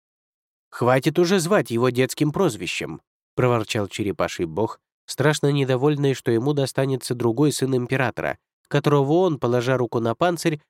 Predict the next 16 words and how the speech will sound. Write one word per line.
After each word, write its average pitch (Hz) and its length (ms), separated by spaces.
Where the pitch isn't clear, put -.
недолюбливал. 85 760
«Принц 165 520
Чанзинь 147 600
уже 156 240
не 175 140
ребенок». 190 580
«А 101 120
у 95 120
Гвэй 110 420
принца 117 460
Гуанси», 110 640
не 120 140
моргнув 110 440
глазом, 113 400
продолжил 104 500
почтенный. 67 640